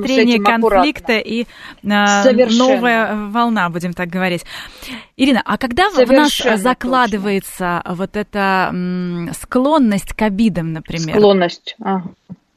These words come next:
Speaker 2: Мгм. Ну, склонность, э, к, к обидчивости, э, ну,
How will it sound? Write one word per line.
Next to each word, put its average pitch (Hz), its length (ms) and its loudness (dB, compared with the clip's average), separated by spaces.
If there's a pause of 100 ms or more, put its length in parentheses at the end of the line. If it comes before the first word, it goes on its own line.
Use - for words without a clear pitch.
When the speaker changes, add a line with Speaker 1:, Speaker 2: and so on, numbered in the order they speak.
(140)
Speaker 2:
Мгм. 196 440 2 (920)
Ну, 262 280 8
склонность, 339 800 2 (260)
э, 233 300 4
к, 269 200 -4 (260)
к - 80 -12
обидчивости, 233 1300 -8 (280)
э, 143 300 -6 (1000)
ну, 277 280 2